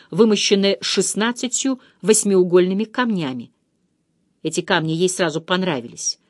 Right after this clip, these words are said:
Они напоминали ей об английском коттедже или волшебную тропинку из сказки. Зоуи тоже нравились эти камни, и когда несколько лет назад пришлось чинить канализацию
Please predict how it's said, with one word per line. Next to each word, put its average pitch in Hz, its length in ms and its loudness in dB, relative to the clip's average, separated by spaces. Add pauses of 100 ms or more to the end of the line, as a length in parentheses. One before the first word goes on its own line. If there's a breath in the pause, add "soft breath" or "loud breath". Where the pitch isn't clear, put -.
(480)
Они 202 240 2
напоминали 196 520 2
ей 180 220 4
об 170 220 -4
английском 180 520 -2
коттедже 165 640 -4 (420)
или 285 140 0
волшебную 285 580 0
тропинку 220 460 -4
из 190 260 -6
сказки. - 540 -14 (1000)
Зоуи 254 440 4
тоже 180 320 2
нравились 143 460 -4
эти 147 180 -8
камни, 131 420 -8 (320 soft breath)
и 180 60 -6
когда 214 240 2
несколько 226 380 0
лет 226 160 2
назад 220 320 0
пришлось 208 320 0
чинить 208 420 -2
канализацию 208 840 0